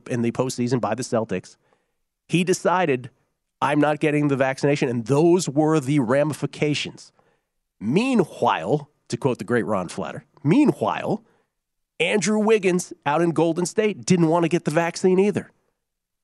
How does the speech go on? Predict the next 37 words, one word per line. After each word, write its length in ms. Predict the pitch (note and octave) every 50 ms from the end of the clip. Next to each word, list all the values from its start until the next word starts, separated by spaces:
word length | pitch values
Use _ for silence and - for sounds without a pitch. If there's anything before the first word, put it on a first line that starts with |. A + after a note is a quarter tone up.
| _ _
But 100 | - D3+
you 80 | F#3+ G3+
know 80 | G3+
what 120 | G3 F#3+ F3+
he 60 | F#3+
did? 400 | D#3 F#3 F#3+ G3 G#3+ A3+ B3 A3 - _ _ _ _ _ _ _ _ _ _
'Cause 120 | C#3+ D3 F3+
he 80 | G#3
wouldn't 180 | G3+ F#3+ F#3+ F3
have 60 | E3
been 80 | F3+ F#3
able 140 | F3+ F3 F3
to 40 | -
play 120 | F#3+ F3
at 80 | F3 E3
home 220 | F3+ - F3 F3+
either. 300 | F#3 F3 C#3 G2+ F2 - _ _ _ _ -
You 60 | E3+
know 60 | G#3
what 100 | A3 G#3+
he 80 | A3 G#3+
did? 300 | A3 A#3 A#3 B3 A#3 A#3 - _ _ _ _
He 120 | - G#3
got 360 | E3 C3+ G#3 F3+ E3+ E3+ D3
it 220 | G#2 - - - - _ _ _ _ _ _ _ _ _ _ _ _ _ _ _ _
for 260 | - - G#3 F#3+ F#3
the 100 | E3 E3+
team. 680 | - - - - F#3+ F#3 F3+ F3 E3+ D#3+ C#3+ A#2+ G2 - - - _ _ _ _ _ _ _ _ _ _ _ _ _ _ _ _ _ _ _ _
Who 140 | - - A3+
was, 180 | A3+ A3+ G3+ E3+
like, 220 | G3 F#3+ F#3 -
the 80 | F#3+ F3
key 340 | - - - - G#3 G3
player 340 | F#3 - - G3 G3 G3 F#3+
besides 440 | F3+ G3 F#3 - G3 F3 F#3 F3+ -
Steph 260 | - G#3+ F#3+ F#3 -
Curry 420 | - - G#3 G3 G3 G3 G3+ G3